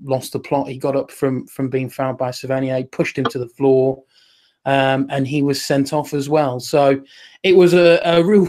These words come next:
<laughs> roller coaster of a game. It had everything. Um, it had Neymar brilliantly celebrating by mocking a,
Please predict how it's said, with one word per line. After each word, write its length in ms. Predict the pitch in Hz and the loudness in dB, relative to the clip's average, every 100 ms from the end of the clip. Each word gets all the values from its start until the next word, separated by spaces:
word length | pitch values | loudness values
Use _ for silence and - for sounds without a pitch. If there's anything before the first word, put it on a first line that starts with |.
| - | -2
<laughs> 100 | - | -4
roller 220 | 214 202 180 | 0 0 0
coaster 420 | 185 175 175 156 | 0 0 0 -4
of 60 | |
a 60 | 143 | -4
game. 440 | 139 165 170 175 | -4 -4 -4 -6
It 100 | 147 - | -8 -12
had 120 | 156 156 | -6 -2
everything. 680 | 170 165 156 165 165 165 _ _ _ | -2 -4 -6 -2 -2 -4 _ _ _
Um, 400 | 139 139 139 139 | -6 -4 -4 -6
it 120 | 147 - | -10 -10
had 160 | 143 147 | -8 -4
Neymar 500 | 156 151 147 139 131 | -2 -2 -4 -6 -6
brilliantly 420 | 160 160 139 131 | -2 -2 -2 -6
celebrating 760 | - 151 143 147 143 139 143 135 | -4 -2 -2 -2 -4 -4 -6 -4
by 160 | 135 | -4
mocking 460 | 139 147 151 147 139 | -4 -4 -4 -4 -2
a, 160 | 135 | -4